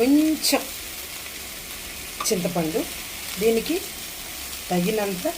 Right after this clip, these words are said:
సాల్ట్ అండి వేసేసుకొని మనం దీన్ని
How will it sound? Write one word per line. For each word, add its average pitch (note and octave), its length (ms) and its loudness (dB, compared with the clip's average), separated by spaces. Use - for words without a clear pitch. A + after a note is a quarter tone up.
సాల్ట్ E3 400 4
అండి C#3+ 180 0
వేసేసుకొని E3+ 640 0
మనం G#3+ 180 2
దీన్ని G3 320 4